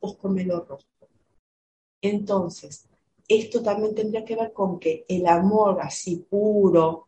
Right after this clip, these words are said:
frío, por un lado frío de la nieve, pero por el otro lado frí-, frí-, eh, puro y etéreo, está bien, pero lo que está envenenado es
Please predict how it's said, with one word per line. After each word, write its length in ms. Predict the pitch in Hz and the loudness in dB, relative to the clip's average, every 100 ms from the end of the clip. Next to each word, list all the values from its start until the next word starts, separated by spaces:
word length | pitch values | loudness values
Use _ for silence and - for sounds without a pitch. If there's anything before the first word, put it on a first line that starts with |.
| _ | _
frío, 500 | - 202 226 226 - _ | 0 2 2 -2 -6 _
por 140 | 147 160 | -2 2
un 80 | |
lado 260 | 165 175 175 | 4 4 0
frío 240 | 185 196 | -2 0
de 120 | 190 180 | 0 0
la 120 | 175 | 0
nieve, 280 | 214 202 - | 0 -2 -4
pero 180 | 160 147 | -4 -6
por 120 | 156 | -4
el 100 | 165 | -2
otro 160 | 175 196 | -2 0
lado 320 | 190 180 - | 2 0 -2
frí-, 340 | 208 233 233 233 _ _ _ _ _ | -2 -2 -2 -6 _ _ _ _ _
frí-, 360 | 196 226 214 - | 0 0 0 2
eh, 460 | 160 160 156 160 - _ | 4 4 2 -2 -12 _
puro 380 | - 233 208 156 165 | 4 6 8 6 6
y 60 | |
etéreo, 800 | 165 160 214 214 190 233 - - _ _ | 2 6 4 6 4 2 2 -10 _ _
está 320 | - - 180 | -12 0 2
bien, 440 | 202 233 220 254 - _ _ | 4 4 4 2 -4 _ _
pero 200 | 202 180 | 2 4
lo 180 | 180 175 | 6 4
que 120 | - | 2
está 540 | - - - 226 226 - | -10 -2 6 6 4 0
envenenado 1120 | 190 190 185 175 175 190 220 214 190 202 240 - _ _ _ | 0 2 4 2 2 0 0 2 2 0 -2 -10 _ _ _
es 400 | 226 226 - _ | 2 2 -4 _